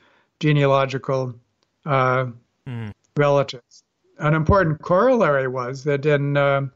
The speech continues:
Speaker 1: in, in, uh, um, some insects with a haplodiploid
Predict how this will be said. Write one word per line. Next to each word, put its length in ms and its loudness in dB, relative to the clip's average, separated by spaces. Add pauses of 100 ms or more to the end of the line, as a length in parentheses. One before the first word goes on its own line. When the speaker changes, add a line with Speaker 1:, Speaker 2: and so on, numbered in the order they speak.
(600)
Speaker 1:
in, 400 0
in, 260 2
uh, 280 2 (920)
um, 480 0 (360)
some 260 0
insects 560 0
with 140 0
a 60 2
haplodiploid 960 0